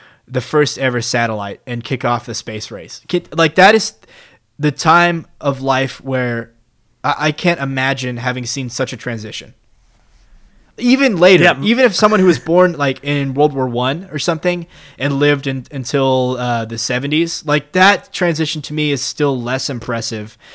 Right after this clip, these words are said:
Speaker 1: than the transition from literally slavery to the atomic bomb.
Speaker 2: Yeah, I'm, I'm sitting here thinking about this, and,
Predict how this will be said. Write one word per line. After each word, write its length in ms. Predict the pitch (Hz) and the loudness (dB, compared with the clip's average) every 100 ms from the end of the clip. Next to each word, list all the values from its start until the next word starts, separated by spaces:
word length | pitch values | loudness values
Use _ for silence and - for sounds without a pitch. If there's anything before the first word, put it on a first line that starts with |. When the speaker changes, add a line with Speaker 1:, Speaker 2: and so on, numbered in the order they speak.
| - | -8
Speaker 1:
than 100 | 139 | -4
the 80 | 139 | -2
transition 520 | 127 135 123 131 135 | -2 -2 -2 -2 -4
from 360 | 117 123 117 107 - - _ _ - | -4 -2 -2 -6 -12 -20 _ _ 0
literally 420 | 143 196 190 151 | 6 8 6 4
slavery 920 | - - 143 156 143 127 113 107 104 _ _ - | 0 -2 2 4 4 2 -2 -6 -10 _ _ 0
to 120 | 151 | 2
the 100 | 139 | 2
atomic 380 | 127 139 120 - | 2 2 0 -4
bomb. 280 | 110 95 - _ _ _ _ _ _ _ _ _ _ - _ _ _ _ _ | -6 -6 -16 _ _ _ _ _ _ _ _ _ _ -20 _ _ _ _ _
Speaker 2:
Yeah, 200 | 156 160 | 2 4
I'm, 280 | 131 151 160 _ _ _ _ _ _ | 2 -2 -6 _ _ _ _ _ _
I'm 160 | 156 165 | 0 2
sitting 440 | - - 226 240 | 2 2 2 2
here 380 | 147 147 135 117 - _ | 2 2 2 -2 -14 _
thinking 500 | - - 156 151 180 | -20 -6 -6 -2 -2
about 340 | 135 120 110 - | 0 -2 -4 -6
this, 340 | 113 - - - _ _ _ _ | -6 -4 -6 -10 _ _ _ _
and, 220 | 160 160 | -6 -6